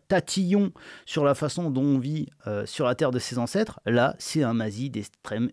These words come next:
ultra méga ziga droite. Pourquoi ? Alors, nous, les droitards, on est attachés à la logique. Donc on dit, mais c'est pas logique.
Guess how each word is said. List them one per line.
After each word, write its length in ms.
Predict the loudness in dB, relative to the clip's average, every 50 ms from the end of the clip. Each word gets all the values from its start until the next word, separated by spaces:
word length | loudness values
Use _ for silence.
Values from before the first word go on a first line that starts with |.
| -4
ultra 480 | -10 -12 -12 -10 -6 -4 -2 -2 -4 -4 -6
méga 520 | -4 -2 -2 -2 -2 -2 -2 -2 -2 -6 -8 -6
ziga 420 | -6 -4 -4 -6 -6 -4 -4 -4 -4
droite. 380 | -6 -10 -12 -14 -16 -20 -20 _ _ _ _ _ _ _ _ _ _ _ _ 0
Pourquoi ? 460 | 0 0 0 0 -2 -4 -6 -6 _ _ _ _ _ _ _ _ -4
Alors, 220 | -2 -2 -2 -2 -6 -14 -20 -20 _ _ _ _ _ _ 0
nous, 400 | 4 6 6 8 8 8 6 6 4
les 140 | 2 2 4
droitards, 340 | 4 2 4 4 4 4 4
on 100 | 4 4
est 40 | 2
attachés 340 | 2 2 0 -2 2 2
à 40 | 4
la 100 | 4 6
logique. 380 | 4 4 2 0 -2 -6 -8 -12 -6
Donc 180 | -4 -4 -4
on 40 | -4
dit, 120 | -4 -2
mais 60 | -2 -2
c'est 140 | -4 -6
pas 160 | -4 0 2 4
logique. 400 | 4 6 6 6 4 4 2